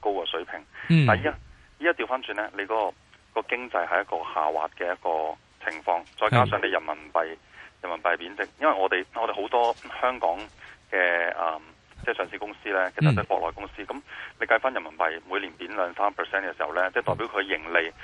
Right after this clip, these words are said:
Speaker 1: 就算佢盈利唔喐啊，佢都已經係個，我哋用港，港幣去計價嘅時候呢，都已經係跌咗，個盈利係跌咗兩三percent㗎喇嘛。
Speaker 2: 嗯。
Speaker 1: 所以你話從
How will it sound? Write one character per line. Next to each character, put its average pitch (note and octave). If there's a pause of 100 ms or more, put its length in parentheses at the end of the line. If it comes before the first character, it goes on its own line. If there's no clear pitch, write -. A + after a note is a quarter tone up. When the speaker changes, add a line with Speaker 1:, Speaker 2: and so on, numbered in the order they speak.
(140)
Speaker 1:
就 G#2+
算 A2
佢 G#2+
盈 E2+
利 E2+
唔 D#2+
喐 G#2
啊， D#2 (220)
佢 G#2+
都 B2+
已 G#2+
經 A#2
係 E2 (320)
個， G#2
我 F#2+
哋 G#2+
用 F#2
港， E2+ (380)
港 G2
幣 F2
去 F2+
計 F2
價 F2
嘅 F2
時 -
候 D2
呢， F#2+
都 A2+
已 F#2
經 G#2+
係 E2+ (120)
跌 F#2
咗， E2+
個 G#2+
盈 E2+
利 D#2+
係 D#2+
跌 F2+
咗 G2+
兩 E2
三 F#2
percent F2+
㗎 F2
喇 E2
嘛。 D#2 (240)
Speaker 2:
嗯。 G#2 (1040)
Speaker 1:
所 E3
以 D#3
你 B2
話 F2 (440)
從 G2